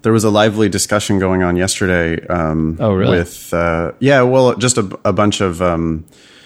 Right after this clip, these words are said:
Speaker 1: somebody asked, uh, if there are other, uh, vets or active duty military in the
Speaker 2: Mm,
Speaker 1: group.
Speaker 2: mm-hmm.
Speaker 1: And a whole bunch of people were chiming in. So there are, there are vets and, and active duty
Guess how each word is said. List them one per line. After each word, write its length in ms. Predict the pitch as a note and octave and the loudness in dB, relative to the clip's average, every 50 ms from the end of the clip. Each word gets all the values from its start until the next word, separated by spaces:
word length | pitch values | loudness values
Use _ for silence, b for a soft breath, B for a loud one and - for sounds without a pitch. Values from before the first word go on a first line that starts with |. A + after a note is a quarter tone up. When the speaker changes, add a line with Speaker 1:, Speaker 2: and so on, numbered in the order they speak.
| B B B | B B B
Speaker 1:
somebody 440 | B - C3+ B2+ B2 A#2 G#2+ - - | B 0 2 2 4 2 2 0 0
asked, 520 | - G2+ G2 F#2 F2 - - - - - - - | 0 0 0 0 0 -4 -6 -8 -10 -14 -10 -6
uh, 100 | G#2 - - - - - | -6 -6 -6 -8 -12 -10
if 140 | A2 G#2+ - | -8 -6 -2
there 180 | G#2 F#2+ E2+ | -2 0 0
are 160 | F2+ F#2 - - - | 0 -2 -2 -2 -2
other, 480 | G2+ G2 F2 G2 F#2 F2+ F2+ F2+ - | 0 0 2 2 2 2 0 0 0
uh, 220 | F2 E2+ E2 D#2+ D#2+ | -2 -2 -2 -2 -2
vets 640 | D#2+ E2 G2+ G2 - - - - - - - - | -2 0 2 2 2 0 -2 -4 -4 -4 -4 -6
or 420 | - - F2 F2 E2+ E2 E2 D#2+ - | -6 -4 -4 -2 -2 -2 -2 0 -2
active 300 | F#2 F2 - - E2 D2+ | -2 -2 -4 -6 -6 -4
duty 200 | F2+ F2 E2 E2+ | -4 -2 0 0
military 520 | E2 F2 F#2+ G2+ - B2 A#2+ B2 C3 C3+ | 0 0 0 -2 0 0 0 0 0 0
in 80 | C3+ - | 2 2
the 80 | A#2+ | 2
Speaker 2:
Mm, 20 | A#2+ | 4
Speaker 1:
group. 260 | C#3+ D3+ D#3+ D#3 - | 2 2 0 -4 -6
Speaker 2:
mm-hmm. 280 | - A#2 G#2 G#2 G#2 G#2+ G#2+ - _ _ _ - | -6 -4 -2 -2 -2 -2 -4 -6 _ _ _ -2
Speaker 1:
And 340 | G#2+ G#2 G2 F#2+ F#2 F#2+ F#2+ | 0 2 2 2 2 0 0
a 120 | - F#2+ F#2 | 0 -2 -2
whole 260 | - - - A#2 G#2 | -2 0 2 2 2
bunch 220 | G2 G2+ F#2+ - | 2 2 0 -2
of 60 | F#2 - | -2 -2
people 240 | F2+ D#2 - E2+ D#2 | -2 -2 -2 -4 -4
were 100 | D#2+ D#2 | -4 -4
chiming 380 | - E2+ D#2+ D#2+ D#2 D#2 D#2 | -4 -4 -2 -2 0 0 0
in. 160 | D#2 D2+ D2+ | -2 -2 -4
So 140 | D2+ - E2+ | -4 -4 -4
there 200 | D#2+ E2+ E2 D#2+ | -2 -2 0 0
are, 240 | D#2 D#2 D#2 D#2 - - | 0 -2 -2 -4 -6 -6
there 200 | F2+ E2+ D#2 D#2 | -6 -6 -6 -6
are 60 | D2+ | -4
vets 360 | - F#2 F#2 F2+ - - - - | -2 -2 -2 -2 -2 -6 -6 -6
and, 340 | E2 E2 E2 D#2+ D2+ - - | -6 -4 -4 -6 -6 -6 -4
and 220 | F#2+ F#2+ F2+ E2+ | -2 -2 0 0
active 280 | E2+ E2+ E2 - D#2+ D#2+ | 0 -2 -4 -6 -8 -8
duty 320 | F2 E2+ D#2+ D#2 D#2+ D#2 | -6 -6 -4 -6 -8 -10